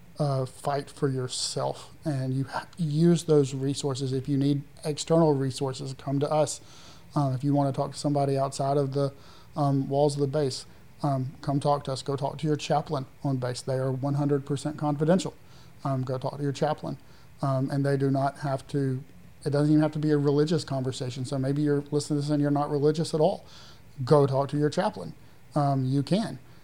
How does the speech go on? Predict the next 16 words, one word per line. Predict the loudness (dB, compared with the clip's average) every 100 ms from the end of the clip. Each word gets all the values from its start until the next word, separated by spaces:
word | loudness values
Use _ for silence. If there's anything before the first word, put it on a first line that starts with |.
| -12 -2
Um, | 0 0 0 -4 -8 -20 -20 -20 -20 -20 -20 -12 -2
uh, | 2 2
but | 0 -4 -6 -20 -4
also | 2 4 6
you | 4 4
can | 4 4 4
come | 2
talk | 4 2 2
to | 0
us. | 0 0
We're | 2 2 0 -8 2
going | 6 8 6
to | 4 2 2 0 -2 -2
make | 0 2 0
sure | 0 -2 2 4 4
that | 2 0 0